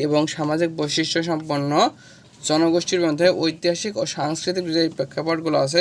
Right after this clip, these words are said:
সেগুলো বিশ্লেষণ করা। প্রেক্ষাপট দুটোর ওপর প্রাকৃতিক ও সামাজিক উপাদানের প্রভাব চিহ্নিত করব। তাহলে ওই প্রেক্ষাপট দুটি, মানে ঐতিহাসিক ও সাংস্কৃতিক এই প্রেক্ষাপট দুটোর ওপর আমরা প্রাকৃতিক এবং সামাজিক বিভিন্ন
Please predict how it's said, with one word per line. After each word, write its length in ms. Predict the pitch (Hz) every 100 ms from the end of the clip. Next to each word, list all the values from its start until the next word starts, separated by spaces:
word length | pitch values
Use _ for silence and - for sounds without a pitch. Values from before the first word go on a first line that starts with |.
| 185
সেগুলো 240 | 143 262 294 240 170
বিশ্লেষণ 420 | 156 - 156 156 135
করা। 160 | - - - - - - - - - - - - -
প্রেক্ষাপট 520 | - 165 196 190 202 190 160
দুটোর 280 | 156 175
ওপর 240 | 170 170 156 170
প্রাকৃতিক 400 | 151 151 165 175 170
ও 20 | 160 165
সামাজিক 360 | 147 156 160 165
উপাদানের 380 | 160 147 147 165
প্রভাব 260 | - 156 196 208
চিহ্নিত 280 | 165 156 156 160
করব। 160 | 143 135 - - -
তাহলে 240 | 139 165 240 - -
ওই 80 | 160 151
প্রেক্ষাপট 460 | 156 143 - 170 180
দুটি, 220 | 165 147 185 302 - _ _ -
মানে 200 | 247 277 -
ঐতিহাসিক 400 | 165 170 175 175
ও 60 | 160
সাংস্কৃতিক 440 | 147 151 - 170 175
এই 60 | 151 -
প্রেক্ষাপট 420 | 143 - 160 156
দুটোর 260 | 151 151 147
ওপর 120 | 151 147
আমরা 140 | 151 175
প্রাকৃতিক 440 | 156 147 - 170 170
এবং 160 | 156 147 143
সামাজিক 360 | 143 147 156 170
বিভিন্ন 200 | 151 156